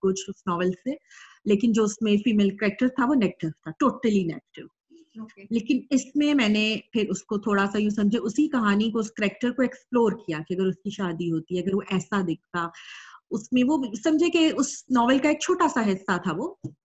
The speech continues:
Speaker 1: टीपू,
Speaker 2: ओके।
Speaker 1: जिसको मैंने जब भोला बनाया, तो मैं उसकी depth में गई और फिर मैंने उसका पूरा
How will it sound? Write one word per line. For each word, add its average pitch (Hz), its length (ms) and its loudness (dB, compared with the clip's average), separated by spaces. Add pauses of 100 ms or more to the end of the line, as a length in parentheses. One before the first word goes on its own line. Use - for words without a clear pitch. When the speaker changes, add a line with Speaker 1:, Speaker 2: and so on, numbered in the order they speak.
(300)
Speaker 1:
टीपू, 208 240 0
Speaker 2:
ओके। - 640 -10
Speaker 1:
जिसको 226 180 -4
मैंने 262 220 4
जब 262 120 2
भोला 240 320 4
बनाया, 214 400 4
तो 240 140 -2
मैं 247 100 2
उसकी 247 200 -2
depth 208 420 -2
में 202 160 0
गई 180 280 4
और 202 80 2
फिर 208 180 -4
मैंने 214 200 0
उसका 214 260 -4
पूरा 247 720 2